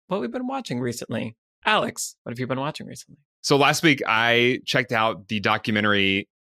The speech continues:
Speaker 2: New York Times Presents Framing Britney Spears, <laughs> which is, New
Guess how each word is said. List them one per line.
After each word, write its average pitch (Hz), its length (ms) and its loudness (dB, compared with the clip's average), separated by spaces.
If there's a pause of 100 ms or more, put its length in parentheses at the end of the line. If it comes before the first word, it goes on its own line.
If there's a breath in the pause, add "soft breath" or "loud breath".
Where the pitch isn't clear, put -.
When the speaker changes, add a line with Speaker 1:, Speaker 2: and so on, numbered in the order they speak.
(180)
Speaker 2:
New 113 160 0
York 123 200 4
Times 123 280 -2
Presents 104 680 0
Framing 113 520 2
Britney 107 280 0
Spears, 104 580 -2 (200)
<laughs> - 200 -6
which 107 280 -2
is, 107 280 0
New 208 300 -4